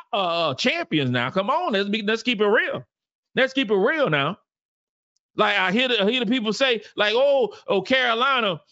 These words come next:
has been there before, has done this, has went to this hostile environments and this, that, and the third before." No, they haven't. No, South Carolina, as, uh, as the University of South Carolina, South Carolina women's basketball program, and,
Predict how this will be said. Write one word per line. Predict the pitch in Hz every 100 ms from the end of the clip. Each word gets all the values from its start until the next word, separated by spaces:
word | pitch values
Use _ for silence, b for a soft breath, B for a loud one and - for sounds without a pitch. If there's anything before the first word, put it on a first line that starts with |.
| -
has | 208 160
been | 147 262 233
there | 233
before, | 202 180 254 254 214
has | 175 196 147
done | 226 269 226 180
this, | 262 202 147
has | 175 147
went | 220 269
to | 247
this | 240
hostile | 220 226 226 220 226 220
environments | 180 220 247 214 180 156
and | 175
this, | 262 233
that, | 233
and | 202
the | 180
third | 254 269 214 139 B -
before." | 165 269 285 170 - B 381
No, | 440 392
they | 349
haven't. | 208 180 320 - - _ _ _ _ _ _ _ _ -
No, | 480 480 233 135 -
South | - 285 262 -
Carolina, | 247 220 214 302 269 156 - B
as, | - 220 185 - B
uh, | 196 170 -
as | 196 170
the |
University | 175 277 220 247 214
of |
South | 190 240 214
Carolina, | 226 247 262 185
South | 262 247
Carolina | 247 226 208
women's | 220 247 175
basketball | 269 269 220 208
program, | 202 220 202 202 170 - B
and, | 208 175